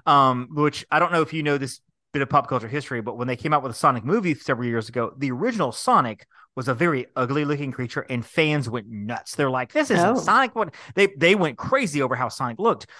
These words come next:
Speaker 1: So the animators had to go back and redraw Sonic to a more traditional Sonic the Hedgehog look. So the old ugly Sonic the Hedgehog plays a big part of this movie, Rescue Rangers.
Speaker 2: Oh, really?
Speaker 1: So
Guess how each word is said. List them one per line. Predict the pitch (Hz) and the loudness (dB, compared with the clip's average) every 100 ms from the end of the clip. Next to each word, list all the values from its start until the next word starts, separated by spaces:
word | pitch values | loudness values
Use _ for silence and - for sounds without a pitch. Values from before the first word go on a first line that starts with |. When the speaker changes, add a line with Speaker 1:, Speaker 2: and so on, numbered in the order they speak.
| - | -12
Speaker 1:
So | - | -2
the | 175 | 2
animators | 180 233 196 156 | 4 4 4 2
had | 151 | -2
to | |
go | 143 | 0
back | 139 131 | 0 0
and | 117 | -6
redraw | 120 185 156 117 160 147 | -6 -6 -4 2 4 2
Sonic | - - 208 156 110 - - - | -2 0 2 2 0 -10 -20 -6
to | 151 | -4
a | |
more | 135 139 | 0 -2
traditional | 131 165 190 147 123 | 0 0 2 0 -2
Sonic | - 135 120 | 2 0 0
the | |
Hedgehog | 123 127 117 92 | -6 -4 -4 -4
look. | 185 170 - - _ _ _ - - | 0 0 0 -16 _ _ _ -20 -8
So | - 180 | 0 2
the | 156 - | 2 2
old | 190 226 208 170 | 4 6 6 4
ugly | 170 196 247 | 0 2 0
Sonic | 214 160 139 127 - | 0 2 0 0 -6
the | 127 | -4
Hedgehog | 120 - 113 107 - | -4 0 0 0 -2
plays | 170 139 | -2 -2
a | 139 | 0
big | 165 - | 0 2
part | 170 147 | 4 4
of | 120 113 | 4 -2
this | 165 170 | -2 0
movie, | 135 170 135 104 | -2 -2 -2 -2
Rescue | 131 - 110 | -4 -4 -4
Rangers. | 120 247 | 6 10
Speaker 2:
Oh, | 240 | 10
really? | 226 247 262 214 | 10 10 10 10
Speaker 1:
So | 180 | 8